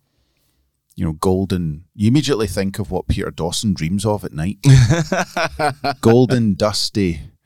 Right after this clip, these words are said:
Speaker 1: dusty, sandy fairways and
Speaker 2: Burnt to a crisp.
Speaker 1: burnt green
Speaker 2: Solid
Speaker 1: edges
Speaker 2: fir-,
Speaker 1: and
Speaker 2: solid firm greens.
Speaker 1: white bunkers, and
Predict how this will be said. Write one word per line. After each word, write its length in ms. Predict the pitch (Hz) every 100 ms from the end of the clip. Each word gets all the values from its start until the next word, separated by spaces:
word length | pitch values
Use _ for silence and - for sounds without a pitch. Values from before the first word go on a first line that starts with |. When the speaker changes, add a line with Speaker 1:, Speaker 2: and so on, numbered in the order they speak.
| _ _ _ _ _ _
Speaker 1:
dusty, 400 | 101 101 - 101
sandy 500 | 87 - 90 98 95
fairways 640 | 80 82 87 98 98 95 80
and 320 | 71 71 69 _ _
Speaker 2:
Burnt 340 | 87 98 98 -
to 120 | 98
a 40 |
crisp. 420 | 92 - 87 -
Speaker 1:
burnt 300 | - 95 98 _ _ _ -
green 120 | 80
Speaker 2:
Solid 480 | 85 90 95 92 95
Speaker 1:
edges 260 | 90 87 -
Speaker 2:
fir-, 60 | -
Speaker 1:
and 120 | 82
Speaker 2:
solid 300 | 73 90 90
firm 240 | - 87 87
greens. 440 | 85 85 87 -
Speaker 1:
white 280 | - 98 -
bunkers, 720 | - 92 90 - 95 90 82
and 300 | 80 71 71